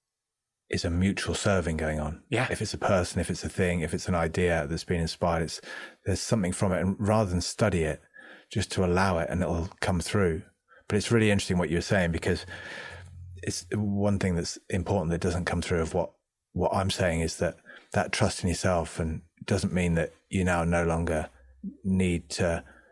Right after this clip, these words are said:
Speaker 1: you know, almost like, "Well, I don't need to do any more of anything because things will just work out," which almost has that kind of "I don't care" attitude.
Speaker 2: Mm.
Speaker 1: But the k-, underwriting key of all of this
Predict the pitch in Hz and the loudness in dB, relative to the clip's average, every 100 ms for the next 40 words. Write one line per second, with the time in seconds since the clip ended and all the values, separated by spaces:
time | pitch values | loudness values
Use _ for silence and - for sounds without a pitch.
0 | - _ _ _ _ _ - 92 87 87 | -20 _ _ _ _ _ -4 0 2 2
1 | - 92 98 95 95 87 85 - 82 87 | 2 2 4 4 4 2 0 -2 0 2
2 | 87 85 85 82 78 - - 92 98 92 | 2 2 2 0 -2 -10 -4 0 2 0
3 | 73 78 - - - 87 - 92 82 80 | -4 -8 -8 -4 -2 0 0 0 0 -2
4 | 85 92 80 - 92 78 - - - - | -2 -2 0 2 2 0 -6 -18 -20 -20
5 | - - _ _ _ _ 101 - 110 95 | -20 -20 _ _ _ _ -2 2 4 4
6 | - 98 - 87 95 87 92 85 87 - | 2 0 0 0 0 2 2 2 0 0
7 | 101 95 80 - - - - 80 113 110 | 2 2 0 -2 -4 -6 -4 -2 0 0
8 | 101 92 - - - - - - - - | -2 -6 -20 -20 -20 -20 -20 -20 -6 -2
9 | 196 - - 98 - - - 113 113 107 | -2 -2 -4 -4 -2 -4 -2 2 4 4
10 | 98 95 92 - 90 85 90 - _ _ | 4 4 2 0 -2 -2 -6 -12 _ _
11 | _ _ - - 110 92 85 98 85 80 | _ _ -6 0 2 2 2 0 0 -2
12 | 76 - | -4 -6